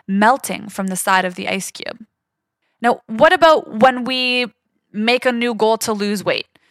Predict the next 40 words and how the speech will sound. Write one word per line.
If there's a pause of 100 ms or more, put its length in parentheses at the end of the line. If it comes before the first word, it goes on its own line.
(180)
You
know,
we
set
these
intentions,
I
don't
know,
maybe
you
wanna
lose
twenty
pounds. (420)
You
know,
you
buy
new
clothes,
you
spend
hours
researching
personal
trainers. (320)
Maybe
you
hire
yourself
a
nutritionalist.
Maybe
you
order
some
new
vitamins,
or